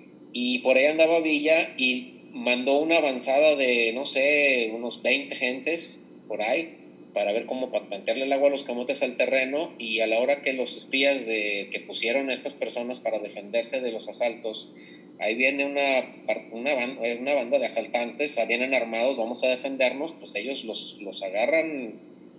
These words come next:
eh, descuidados, los atacan, matan a dos o tres y se pelan los otros, y a la hora que van, allá nos están atacando,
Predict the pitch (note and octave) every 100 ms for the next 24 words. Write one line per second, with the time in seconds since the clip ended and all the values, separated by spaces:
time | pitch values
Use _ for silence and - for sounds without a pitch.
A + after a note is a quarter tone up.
0 | - - - G2+ G2 F#2+ F#2 F2 - F#2+
1 | G#2 G2 A2+ A#2+ C#3+ F#3 F#3+ B2 A#2 G#2
2 | G2+ - D3 D#3+ F3 F3+ E3 B2 B2 -
3 | C#3+ A#2+ A#2+ - C3+ B2+ D3+ G3 - C3
4 | A#2 A2 - - G#2 A#2+ C#3 D#3 C3 C3+
5 | C#3 D#3 B2+ A2+ C#3 - B2+ C3 A#2 A2+
6 | C3 C#3+ B2 C#3+ D#3+ B2 B2 C3+ E3